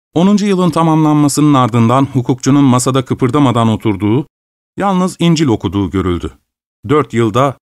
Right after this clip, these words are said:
altı yüz kadar karmaşık kitabın üstesinden gelen bir adamın bir yıl süresince anlaşılması kolay,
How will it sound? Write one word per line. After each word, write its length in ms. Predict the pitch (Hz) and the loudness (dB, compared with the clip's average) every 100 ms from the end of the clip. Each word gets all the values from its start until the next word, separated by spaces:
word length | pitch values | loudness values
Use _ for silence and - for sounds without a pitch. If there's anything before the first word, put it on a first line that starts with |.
| - | -8
altı 320 | 131 143 131 | -2 -2 -4
yüz 140 | 196 156 | -6 -4
kadar 320 | 135 139 127 | -2 -2 -2
karmaşık 500 | 135 131 131 147 139 | 0 2 2 -2 -8
kitabın 340 | 127 127 135 | -4 0 2
üstesinden 580 | 123 - 120 123 135 127 | 2 0 -2 0 0 0
gelen 280 | 117 127 120 | 0 0 0
bir 80 | 120 | 0
adamın 400 | 117 120 127 131 _ _ _ _ - | 0 2 2 0 _ _ _ _ -8
bir 200 | 120 190 | -2 0
yıl 180 | 143 131 | 0 0
süresince 500 | 135 131 127 127 135 | 0 0 2 0 2
anlaşılması 680 | 131 135 123 139 139 131 | 2 0 2 2 0 -2
kolay, 360 | 123 131 135 | -4 -2 0